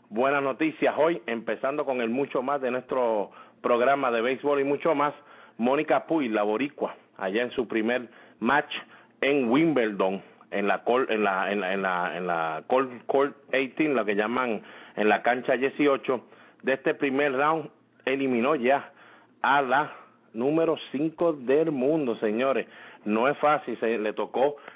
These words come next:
algo fuerte esta primera ronda a la puertorriqueña Mónica Puig, tuvo que enfrentarse a Sara Errani de Italia, que es la número cinco en el mundo.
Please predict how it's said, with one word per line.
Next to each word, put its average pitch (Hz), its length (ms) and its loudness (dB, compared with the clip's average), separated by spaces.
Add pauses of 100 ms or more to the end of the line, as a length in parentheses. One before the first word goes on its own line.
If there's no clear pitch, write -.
(200)
algo 139 340 2
fuerte 147 440 0
esta 123 200 -2
primera 117 1000 2
ronda 143 420 0 (380)
a 131 100 2
la 131 120 2
puertorriqueña 120 580 -2
Mónica 127 420 0
Puig, 156 220 -2
tuvo 120 180 0
que 127 60 0
enfrentarse 120 500 -2
a 104 140 -2
Sara 131 420 0
Errani 117 580 0 (280)
de 123 220 0
Italia, 120 600 0 (300)
que 107 80 -4
es 104 60 -2
la 120 100 0
número 120 300 -2 (100)
cinco 131 320 -4
en 120 100 -2
el 135 120 0
mundo. 127 440 -2